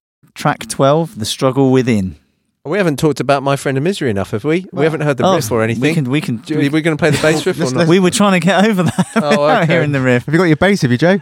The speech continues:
Speaker 1: No, I haven't.
Speaker 3: Oh.
Speaker 2: Do you think there's bits of this that sound like really early, um, like, Def Leppard-y kind of new wave of,
Speaker 1: Uh,
Speaker 2: what
Speaker 1: what
Speaker 2: do
Speaker 1: are
Speaker 2: you
Speaker 1: we
Speaker 2: call it?
Speaker 1: on
Speaker 2: The
Speaker 1: here?
Speaker 2: Wobble?
Speaker 1: My Friend of Misery?
Speaker 2: Yeah. I, I just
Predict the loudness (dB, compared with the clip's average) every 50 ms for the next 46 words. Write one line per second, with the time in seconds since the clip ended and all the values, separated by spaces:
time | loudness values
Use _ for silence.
0 | -4 _ -4 -2 0 0 0 2 0 0 0 0 2 2 2 2 2 2 2 2
1 | 2 2 2 2 2 0 0 0 0 0 0 0 0 -2 -2 0 0 0 -2 -4
2 | -8 -16 _ _ _ _ _ -4 -4 -4 -4 -6 -6 -6 -6 -6 -6 -4 -4 -4
3 | -2 -2 -4 -4 -2 0 0 0 2 2 0 0 -2 -2 -4 -4 -2 0 0 0
4 | 2 2 4 4 4 4 2 0 0 -2 -4 -6 -8 _ _ _ -20 -20 -16 _
5 | -4 0 0 2 2 2 0 0 -2 -4 -6 -8 -12 _ _ _ _ _ _ _
6 | _ _ _ _ -4 -4 -4 -4 -6 _ -2 -2 -2 -2 -2 -2 -4 -2 -2 -4
7 | -4 -2 -2 -2 -4 -4 -4 -4 -2 0 0 0 0 0 -2 -8 -14 -10 -6 -2
8 | -2 0 2 2 4 2 2 0 -2 -6 -8 -10 -16 -20 -10 -4 0 2 2 4
9 | 4 4 4 4 4 4 4 4 4 4 4 2 2 2 2 0 0 0 -2 -2
10 | -2 -2 -2 -2 -2 -2 -4 -4 -2 0 2 2 2 0 -2 -4 _ _ _ _
11 | _ _ _ _ _ _ _ _ -8 -8 -8 -8 -4 0 0 0 0 -2 -6 -12
12 | -12